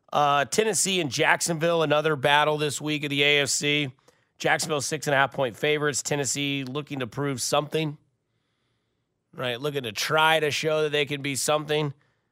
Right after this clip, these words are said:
Man, I just want Tennessee to win so that the Houston Texans and Jacksonville game next week is electric. Uh, Vegas plays at Miami.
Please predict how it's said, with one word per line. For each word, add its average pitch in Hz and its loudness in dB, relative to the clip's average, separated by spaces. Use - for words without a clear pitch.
Man, 107 -4
I 180 4
just 147 -4
want 147 -2
Tennessee 160 -2
to 160 0
win 139 0
so 143 -2
that 127 -8
the 123 0
Houston 135 -6
Texans 139 -2
and 127 -6
Jacksonville 131 0
game 131 0
next 139 -2
week 123 -8
is 113 -10
electric. 113 -6
Uh, 147 2
Vegas 180 0
plays 180 0
at 180 2
Miami. 170 2